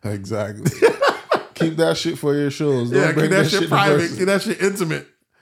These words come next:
Speaker 1: Yeah,
Speaker 2: Don't
Speaker 1: that
Speaker 2: bring
Speaker 1: shit
Speaker 2: that
Speaker 1: was
Speaker 2: shit
Speaker 1: wild.
Speaker 2: in it. Yeah, Marion got fucking washed.
Speaker 1: Yeah, but it, it could have easily been like fifty, fifteen to five,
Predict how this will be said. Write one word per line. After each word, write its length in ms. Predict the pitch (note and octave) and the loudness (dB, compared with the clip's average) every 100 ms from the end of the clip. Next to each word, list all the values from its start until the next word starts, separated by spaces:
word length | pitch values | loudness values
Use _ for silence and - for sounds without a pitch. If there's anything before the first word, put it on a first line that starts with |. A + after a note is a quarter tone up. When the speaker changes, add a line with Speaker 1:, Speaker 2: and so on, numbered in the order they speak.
| - | -20
Speaker 1:
Yeah, 120 | - | -12
Speaker 2:
Don't 80 | A2 | -10
Speaker 1:
that 100 | - | -8
Speaker 2:
bring 120 | D3 | -6
Speaker 1:
shit 200 | F3 - | -4 -2
Speaker 2:
that 80 | - | -2
Speaker 1:
was 80 | A#2 | 0
Speaker 2:
shit 80 | G#2+ | 0
Speaker 1:
wild. 220 | G2 F#2 | -2 -4
Speaker 2:
in 100 | D3 | -6
it. 160 | C3+ - _ _ _ _ _ _ _ _ _ _ _ _ | -6 -8 _ _ _ _ _ _ _ _ _ _ _ _
Yeah, 260 | - B2 A#2+ | -12 -8 -4
Marion 420 | B2 C3 B2+ A#2 | 0 2 0 -2
got 160 | A#2+ A#2 | -6 -8
fucking 340 | - B2 B2 | -8 -8 -8
washed. 460 | A#2 A#2 A#2 - - C#3 _ _ _ _ E3+ | -6 -4 -4 -8 -20 _ _ _ _ _ -18
Speaker 1:
Yeah, 180 | D#3+ - | -14 -10
but 160 | - - | -10 -10
it, 160 | - D3 - | -8 -10 -8
it 100 | F3 | -4
could 120 | F#3 | 0
have 80 | C3 | 0
easily 320 | C#3 D3 B2 A#2+ | -2 -4 -4 -4
been 180 | B2 A2+ | -4 -4
like 160 | G#2 | -6
fifty, 400 | - A#2+ A#2+ - - - | -6 -8 -8 -16 -16 -10
fifteen 460 | C#3+ C3+ - C3 A#2 | -6 -6 -6 -6 -6
to 80 | |
five, 500 | A2 G2+ G2 F2 - | -6 -6 -6 -8 -12